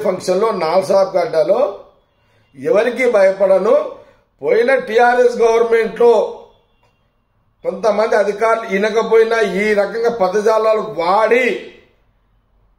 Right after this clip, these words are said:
వాడాల్సిన పరిస్థితులు ప్రభుత్వాలు ఉండే అని, ఆ స-, ఆ యొక్క విషయాన్ని జూలై ఏడో తారీఖున, నేను మూడేళ్ల కింద ఏ కలెక్టర్ గురించి అయితే నేను ఈ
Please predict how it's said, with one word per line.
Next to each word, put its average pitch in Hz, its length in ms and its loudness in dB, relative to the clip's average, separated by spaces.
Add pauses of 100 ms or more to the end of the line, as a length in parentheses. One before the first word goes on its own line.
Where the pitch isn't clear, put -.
(1120)
వాడాల్సిన 220 500 -2 (180)
పరిస్థితులు 233 520 -2 (260)
ప్రభుత్వాలు 202 640 -2
ఉండే 226 240 2 (1080)
అని, 220 260 -2 (220)
ఆ 202 80 0 (220)
స-, 202 180 -4 (160)
ఆ 185 60 0 (180)
యొక్క - 200 -6 (120)
విషయాన్ని 262 440 0 (1300)
జూలై 254 260 2 (120)
ఏడో 247 220 2
తారీఖున, 226 400 0 (100)
నేను 202 200 0 (1600)
మూడేళ్ల 233 500 2 (100)
కింద 233 160 0 (240)
ఏ 226 40 4 (120)
కలెక్టర్ 240 440 2
గురించి 220 280 -4
అయితే 220 240 0
నేను 202 160 -2
ఈ 190 80 0